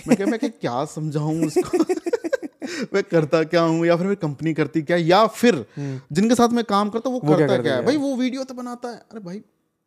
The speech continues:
Speaker 1: अब मैं क्या बोलूँ, वीडियो बनाता मैं
Speaker 2: <laughs>
Speaker 1: एग्जैक्ट नंबर तो किसी को बता नहीं सकता कि भाई,
Speaker 2: हम्म।
Speaker 1: वो उतना ही कमाता है जितना एक, अ, स्टेबल बॉलीवुड एक्टर कमा रहा है, सेलिब्रिटी। मैं नहीं बोलता कि स्टार से कंपेयर करूँ मैं इनका,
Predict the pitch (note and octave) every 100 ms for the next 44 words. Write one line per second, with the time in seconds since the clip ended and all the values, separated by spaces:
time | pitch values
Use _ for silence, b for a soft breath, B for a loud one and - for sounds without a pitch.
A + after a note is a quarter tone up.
0 | _ _ _ _ _ F3+ G#3 G#3 G3+ D#3
1 | D#3+ E3+ F3 F3+ D#3 E3 E3+ E3+ D3+ -
2 | F#3 D#3 F3+ F3+ F3+ F3 F3+ F3 F#3 D3+
3 | D3 D3 D#3+ D3 - C3+ A#2 A#2 D3+ G3
4 | D3 - _ _ _ _ _ B2+ C#3+ D#3+
5 | E3+ - C#3 C3 C#3+ D3 D3+ D3 B2+ A2
6 | - C3 C3 B2+ D3 A2 C3+ C3+ C#3 C3
7 | A2 A#2 A#2 A#2 A2+ A2 G#2+ A2 - -
8 | F#3 D#3 C3+ C#3 B2 C#3 C#3+ C#3+ D#3+ _
9 | G3+ F3+ - G3+ D#3+ C3+ A#2 B2 C3+ D3+
10 | D3+ C#3 E3 F#3+ E3+ E3+ F3+ - F#3+ E3+
11 | E3+ F3+ E3+ D#3+ E3+ D#3+ D3+ G3+ E3+ D3+
12 | F#3